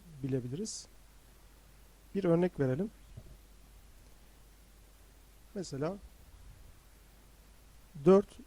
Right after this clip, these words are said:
üç A sayısı on altılık sayı. Acaba kaç byte'tır? Bunun karşılığında, e,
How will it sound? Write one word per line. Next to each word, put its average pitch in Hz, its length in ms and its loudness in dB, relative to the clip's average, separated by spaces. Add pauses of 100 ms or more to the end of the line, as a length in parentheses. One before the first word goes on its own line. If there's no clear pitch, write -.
üç 180 260 2
A 156 220 8
sayısı 147 480 0 (120)
on 160 120 4
altılık 131 400 0
sayı. 151 320 -2 (800)
Acaba 147 340 4
kaç - 320 0
byte'tır? 143 520 -4 (1080)
Bunun 208 180 4
karşılığında, 170 720 2 (140)
e, 139 380 0